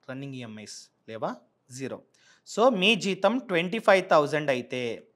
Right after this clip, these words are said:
మీకు వచ్చే లోన్ అంటే అంతవరకు రావడానికి ఛాన్స్ ఉంది. ఎంత? లెవెన్ ల్యాక్ సిక్స్టీ థౌజండ్ సెవెన్ సిక్స్టీ. ఈఎంఐ చూసుకున్నట్లయితే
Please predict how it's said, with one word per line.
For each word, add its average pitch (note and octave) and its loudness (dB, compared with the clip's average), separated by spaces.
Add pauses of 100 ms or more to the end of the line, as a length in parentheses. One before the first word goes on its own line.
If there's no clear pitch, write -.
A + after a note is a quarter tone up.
(380)
మీకు G#3+ 0
వచ్చే F#3+ 2
లోన్ G#3+ 6 (280)
అంటే A3 2
అంతవరకు G#3 2
రావడానికి F3+ 2 (100)
ఛాన్స్ D3 -6
ఉంది. G#2+ -10
ఎంత? D#3+ 2 (380)
లెవెన్ D3 2
ల్యాక్ F#3+ 6 (180)
సిక్స్టీ - -10
థౌజండ్ E3 2
సెవెన్ F3+ 0
సిక్స్టీ. D#3+ -14 (600)
ఈఎంఐ G#3 4
చూసుకున్నట్లయితే F#3 0